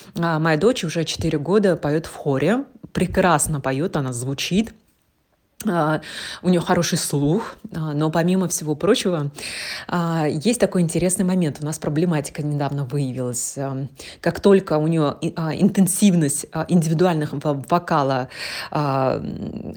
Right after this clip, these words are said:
увеличивается во времени, в пространстве, ну, то есть в ее расписании большее количество индивидуальных занятий,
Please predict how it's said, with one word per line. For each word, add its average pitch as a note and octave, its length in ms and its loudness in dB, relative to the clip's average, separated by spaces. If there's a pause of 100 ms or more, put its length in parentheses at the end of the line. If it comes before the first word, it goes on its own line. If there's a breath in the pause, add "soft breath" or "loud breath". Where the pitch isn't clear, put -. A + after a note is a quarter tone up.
(140)
увеличивается F3 840 4 (160)
во F#3 200 2
времени, F3 460 4
в - 80 -10
пространстве, D#3+ 560 -2
ну, G3+ 60 4
то E3+ 100 0
есть C#3+ 160 -4
в D3 40 -2
ее E3 200 4
расписании G#3+ 500 0
большее D#3+ 360 0
количество D3 640 -2 (220 loud breath)
индивидуальных D3+ 540 2
занятий, C#3+ 520 -2